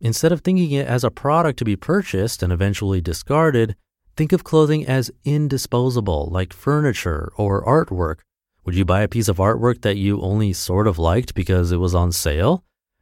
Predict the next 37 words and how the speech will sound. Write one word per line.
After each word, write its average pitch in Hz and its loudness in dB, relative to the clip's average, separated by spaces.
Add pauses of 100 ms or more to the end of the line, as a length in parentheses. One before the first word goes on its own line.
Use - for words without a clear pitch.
No. 151 2 (540)
Artwork 131 2
is 123 0
something 120 0
that 113 0
you 104 0
must 104 0
love 104 2
to 110 -2
invest 92 0
in. 76 -4 (340)
It's 120 0
something 135 0
that 123 2
you 123 2
thoughtfully 123 2
purchase 117 0
to - -4
serve 123 0
your 127 2
lifestyle, 104 0
that 90 -2
you 98 0
take 120 -2
care 139 0
of, 80 0 (320)
and 101 0
that 95 2
brings 101 0
you 104 2
joy. 104 0 (560)
Think 147 0
of 196 2
clothing 165 4
the 113 0
same 127 0
way. 127 -2